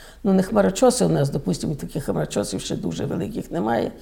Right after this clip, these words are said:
але є вже двадцятип'ятиповерхові, двадцятишестиповерхові будинки, вже добігаємо до тридцятиповерхових.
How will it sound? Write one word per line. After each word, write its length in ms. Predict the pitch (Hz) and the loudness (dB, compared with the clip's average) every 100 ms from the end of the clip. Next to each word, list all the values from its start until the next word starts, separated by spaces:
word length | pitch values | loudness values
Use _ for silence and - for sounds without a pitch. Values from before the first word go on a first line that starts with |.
| - - | -20 -2
але 200 | - 190 | 2 4
є 120 | 233 | 6
вже 120 | 185 | 4
двадцятип'ятиповерхові, 1120 | 151 151 - - 208 196 208 185 180 170 - 190 | 4 2 0 -2 -2 -2 -2 0 0 2 2 2
двадцятишестиповерхові 1120 | 147 - - - - - 214 - - - 196 | 0 -4 -4 -4 -6 -4 -4 -2 -4 -2 -2
будинки, 480 | - - - - - - - - - | -2 -4 -6 -6 -12 -14 -20 -20 0
вже 140 | 214 | 2
добігаємо 580 | 175 165 160 160 151 139 | 4 4 6 6 6 2
до 120 | 143 | 0
тридцятиповерхових. 1040 | 135 139 - - - 156 - - 190 - | -2 -4 -4 -2 -2 0 0 2 0 0